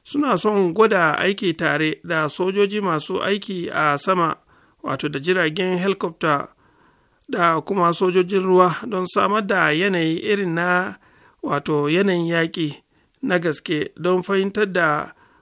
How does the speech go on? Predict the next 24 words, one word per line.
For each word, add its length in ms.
don 160
fahimtar 420
harkokin 840
yaƙi, 680
don 220
fahimtar 420
yadda 200
harkokin 340
yaƙi 220
suke 260
tafiya. 520
Janar 560
Ali 240
Riza 360
Sheikh 280
ya 260
ce 500
a 440
ɓangare 540
na 200
farko 580
na 260
wannan 320
atisayen 580